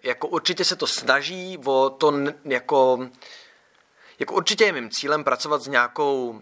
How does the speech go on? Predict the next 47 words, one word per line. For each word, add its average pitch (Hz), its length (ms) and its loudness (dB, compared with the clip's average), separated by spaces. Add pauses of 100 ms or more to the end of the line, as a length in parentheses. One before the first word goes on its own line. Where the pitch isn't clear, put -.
(140)
poměrně 123 720 -2
jako 98 180 -12
subtilní 139 800 -2
výstavou, 156 760 0
eh, 147 40 0 (460)
jako 120 260 -4
instalací, 151 640 -2 (260)
jakožto 147 360 0
je 139 80 2
to 151 120 -2
i 165 40 -6
něco, 143 220 -6
co 147 100 -6
mám 139 160 2
pocit, 135 220 -8
že 135 120 0
k - 60 -10
té 143 140 -8
samotné 131 360 0
věci 131 260 0
vlastně 120 500 -2
jako 113 180 -12
funguje 123 460 0
nebo 117 180 -6
sedí. 147 460 -4 (500)
Ehm, 139 420 2 (180)
ale 160 180 4
samozřejmě 151 480 -8
jo, 127 160 -2
je 156 100 -2
v - 60 -14
tom 160 160 -6
i 165 60 -10
tenhle 139 200 -2
ten 143 160 0
moment, 113 380 0
jako 123 340 -4
nechci 127 360 -6
za 143 100 2
každou 139 280 -4
cenu, 131 540 -2
eh, 120 260 -8
jako - 160 -8
tam 131 160 -4
cpát - 340 0
něco, 127 440 -6
co, 117 440 2